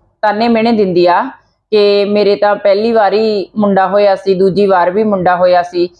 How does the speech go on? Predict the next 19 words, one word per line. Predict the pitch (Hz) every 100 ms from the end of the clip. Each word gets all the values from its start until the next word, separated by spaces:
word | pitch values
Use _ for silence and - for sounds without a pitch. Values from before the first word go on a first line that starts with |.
| _ _
ਵੀ | 226
ਤੂੰ | 247 247 254
ਪਤਾ | 254 247
ਨਹੀਂ | 220
ਕਿਹੋ | 208 196 190
ਜੀ | 185
ਸਾਡੇ | 196 185 180
ਘਰੇ | 185 226 220
ਆਈ | 196 185
ਆਂ, | 185 226
ਵੀ | 247 247
ਸਾਡੇ | 220 214 196 208
ਘਰੇ | 233 247
ਤਾਂ | 233
ਕੁੜੀਆਂ | 226 202 208
ਹੁੰਦੀਆਂ | 208 190 208
ਹੀ | 226
ਨਹੀਂ | 220
ਸੀ, | 202 196